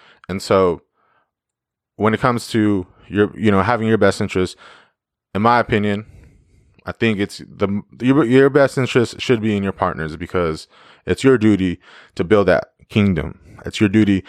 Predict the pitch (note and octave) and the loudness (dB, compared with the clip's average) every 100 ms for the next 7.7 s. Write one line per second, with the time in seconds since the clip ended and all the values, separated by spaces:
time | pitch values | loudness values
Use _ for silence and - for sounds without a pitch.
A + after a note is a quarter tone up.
0 | - _ E2 G2 F#2+ - - F2+ F2+ G2+ | -14 _ 0 2 2 0 -2 -2 2 0
1 | - - - F2+ F#2 G2 A2 A#2 G2+ G2 | 0 -8 -6 -4 -2 0 0 0 0 0
2 | F#2 - - - - G#2 F#2+ G2 F#2 F2+ | -2 -8 -20 -18 -4 -4 -4 -4 -4 -6
3 | - - F#2+ A2+ G#2 G2+ - F#2+ F#2 E2+ | -14 -12 -2 -2 0 -4 -4 -6 -6 -10
4 | _ _ _ _ _ _ _ _ _ _ | _ _ _ _ _ _ _ _ _ _
5 | - - G#2+ A2+ B2+ A#2+ G#2+ G#2 A2 G2 | -6 0 4 4 2 0 -2 -2 0 0
6 | - A2 G#2 F#2 E2+ E2+ _ _ _ _ | 0 -2 0 0 -2 -10 _ _ _ _
7 | _ _ _ - F2+ - - | _ _ _ -2 -2 -2 -12